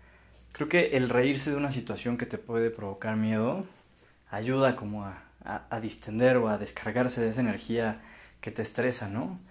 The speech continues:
Entonces, eso está buenísimo. Pero también hay, hay un,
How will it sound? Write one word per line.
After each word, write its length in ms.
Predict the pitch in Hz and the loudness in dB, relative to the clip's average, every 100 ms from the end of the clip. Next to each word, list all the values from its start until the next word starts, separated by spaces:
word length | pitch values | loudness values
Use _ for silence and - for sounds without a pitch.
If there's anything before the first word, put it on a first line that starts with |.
| - - - | -20 -20 -10
Entonces, 500 | 127 131 175 185 180 - | -4 -2 -2 -2 -6 -2
eso 140 | 202 | 0
está 200 | 196 180 | 2 4
buenísimo. 560 | 156 139 139 120 101 92 - - - - - - - | 6 4 2 -2 -6 -8 -16 -20 -20 -20 -20 -20 8
Pero 520 | 143 165 185 - - - | 10 10 8 4 -6 -4
también 320 | 135 143 160 | 0 4 4
hay, 300 | 165 170 170 | 6 8 8
hay 180 | 139 156 | 6 6
un, 380 | 160 156 151 - | 6 4 0 -6